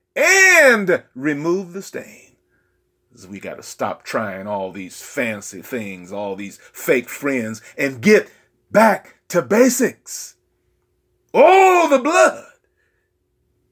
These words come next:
has signed my name. The blood of Jesus washes away our sins. Huh? What can wash away my sin?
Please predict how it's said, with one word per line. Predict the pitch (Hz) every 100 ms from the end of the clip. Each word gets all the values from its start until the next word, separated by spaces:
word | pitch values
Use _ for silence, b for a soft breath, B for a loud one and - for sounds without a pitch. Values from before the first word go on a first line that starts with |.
| _
has | 110 -
signed | - 131 151 160
my | 139 156
name. | - _ _ _ _ _ _ _ _ _ _ _ _ _ _ _ -
The |
blood | 107 156 254 247
of | 208
Jesus | 160 262 233 185 151
washes | 151 269 - 196 165
away | 160 160 262 427 403
our | 269 208
sins. | - 190 113 _ _ _ _ _ _ _ -
Huh? | 349 453 539 539 _ _ _ _ -
What | 415 392 -
can | 294 254
wash | 254 277 220 -
away | 196 185 254
my | 220 202 185
sin? | 196 202